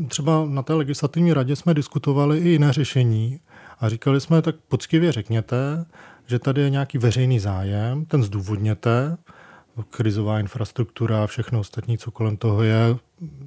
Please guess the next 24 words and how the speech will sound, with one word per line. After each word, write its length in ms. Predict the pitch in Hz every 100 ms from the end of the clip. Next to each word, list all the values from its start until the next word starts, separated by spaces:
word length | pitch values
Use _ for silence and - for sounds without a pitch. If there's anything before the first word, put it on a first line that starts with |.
| -
co 140 | - 123
se 160 | 117
děje 160 | 107 110
ve 100 | 107
světě 320 | - 110 120
a 60 | 113
tak 200 | 123 107
dál. 280 | 110 110
Prostě 360 | 113 - - 127
potřebuje 600 | - - - 123 113 113
tady 200 | - 110
vláda 340 | 104 101 104
mít 340 | 110 120 120 - -
něco 260 | 110 -
ve 80 | 104
svých 280 | - 117 -
rukou, 460 | 98 - 127 170 175 _ _ _ _
potažmo 380 | - - 101 110
stát 300 | - 110 104 -
tedy. 220 | 123 135 - - - - - - - - - _ _ -
A 200 | 156 165 - _ -
jděte 260 | 127 135 160
férově 680 | - 123 123 123 139 135
přes 400 | 135 - 127 -